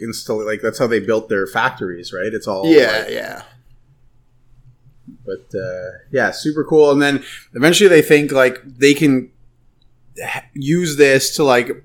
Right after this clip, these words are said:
Speaker 1: re-, recreate some kind of, like, brainwaves that, uh, get rid of,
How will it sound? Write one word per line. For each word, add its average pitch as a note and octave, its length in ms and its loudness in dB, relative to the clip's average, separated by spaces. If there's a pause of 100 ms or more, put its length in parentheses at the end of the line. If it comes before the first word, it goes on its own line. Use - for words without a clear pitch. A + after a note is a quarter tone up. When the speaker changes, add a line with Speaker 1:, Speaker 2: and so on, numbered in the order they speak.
(140)
Speaker 1:
re-, C#3+ 640 -4 (180)
recreate C3 1500 -4
some C3 180 -2
kind B2+ 260 -4
of, A#2 80 -8
like, A#2+ 180 -2
brainwaves D3 560 4
that, A#2+ 220 2 (440)
uh, G#2 400 2
get A#2 200 -2
rid B2 160 4
of, A#2 140 2